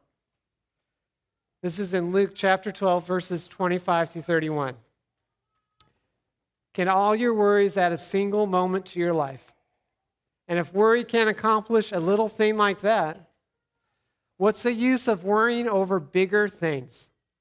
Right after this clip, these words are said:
Look at the lilies and how they grow. They don't work or make their clothing. Yet Solomon in all his glory was not dressed as beautifully as they are.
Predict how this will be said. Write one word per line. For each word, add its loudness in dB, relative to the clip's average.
Look 0
at 0
the 2
lilies 2
and -4
how 0
they 2
grow. 2
They 0
don't 0
work 0
or -2
make -4
their 0
clothing. -4
Yet -6
Solomon 2
in 0
all 2
his -2
glory 0
was -6
not -2
dressed -2
as -14
beautifully -4
as -6
they -2
are. -10